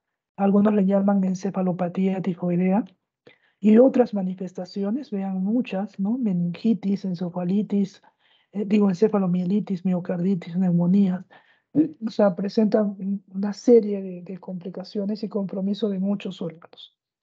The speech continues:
Y, y repito, tanto brucela como salmonela son cuadros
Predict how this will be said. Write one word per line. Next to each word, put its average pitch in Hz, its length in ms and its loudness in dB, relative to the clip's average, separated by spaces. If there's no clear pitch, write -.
Y, 214 260 -2
y 208 160 2
repito, 214 560 4
tanto 233 380 4
brucela 208 600 -2
como 185 340 -8
salmonela 202 840 0
son 202 320 -8
cuadros 214 640 0